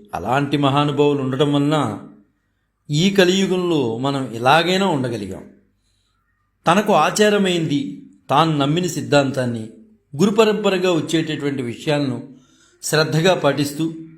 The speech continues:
బ్రాహ్మీ ముహూర్తంలో లేచి, చక్కగా వారి వ్యవహార శైలిని వారు నడుపుకుంటూ, అందరినీ క్రమబద్ధీకరిస్తూ ఉంటారు.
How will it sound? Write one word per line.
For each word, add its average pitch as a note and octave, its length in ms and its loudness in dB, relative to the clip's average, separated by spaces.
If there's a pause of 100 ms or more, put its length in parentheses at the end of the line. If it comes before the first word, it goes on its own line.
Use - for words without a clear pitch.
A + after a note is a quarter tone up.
(420)
బ్రాహ్మీ E3 420 2
ముహూర్తంలో D3 560 0
లేచి, C3 500 -4 (600)
చక్కగా F3 760 2
వారి C#3 240 2
వ్యవహార C#3+ 420 2
శైలిని C#3+ 420 0
వారు B2+ 220 -2
నడుపుకుంటూ, B2 640 -6 (640)
అందరినీ G3+ 500 2
క్రమబద్ధీకరిస్తూ E3 1040 0
ఉంటారు. A2 380 -6